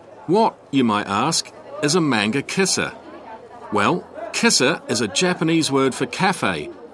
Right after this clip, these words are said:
and manga are Japanese comic books. And this is where I'm going to stay the night. But don't worry, I've done my research, and according to my guidebook, manga cafes are a good choice if you're looking for somewhere cheap to spend the night.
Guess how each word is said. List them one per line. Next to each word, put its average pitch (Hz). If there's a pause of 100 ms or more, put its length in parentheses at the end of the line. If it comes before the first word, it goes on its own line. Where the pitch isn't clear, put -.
and 107
manga 160
are 123
Japanese 120
comic 151
books. - (460)
And 120
this 220
is 113
where 127
I'm 127
going 117
to 113
stay 180
the 127
night. 78 (760)
But 160
don't 202
worry, 120 (580)
I've 139
done 220
my 143
research, 113
and 113
according 175
to 120
my 107
guidebook, 127 (500)
manga 151
cafes 131
are 110
a 98
good 147
choice 127
if 113
you're 107
looking 147
for 117
somewhere 117
cheap -
to 104
spend 110
the 107
night. 110